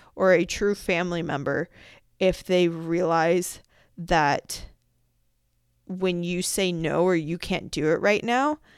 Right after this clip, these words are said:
if they accept that. If they don't, that is more of their problem than it is your problem. And it is okay to set up that boundary and be like, "Hey, I just, I can't handle this right now because I have so many other things on my mind.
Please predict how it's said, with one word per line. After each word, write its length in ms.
if 200
they 200
accept 520
that. 240
If 140
they 160
don't, 440
that 160
is 140
more 220
of 160
their 180
problem 520
than 120
it 160
is 320
your 140
problem. 400
And 120
it 120
is 180
okay 640
to 180
set 240
up 120
that 260
boundary 420
and 80
be 100
like, 200
"Hey, 180
I 140
just, 200
I 120
can't 300
handle 340
this 200
right 160
now 140
because 280
I 80
have 120
so 180
many 180
other 200
things 260
on 120
my 120
mind. 340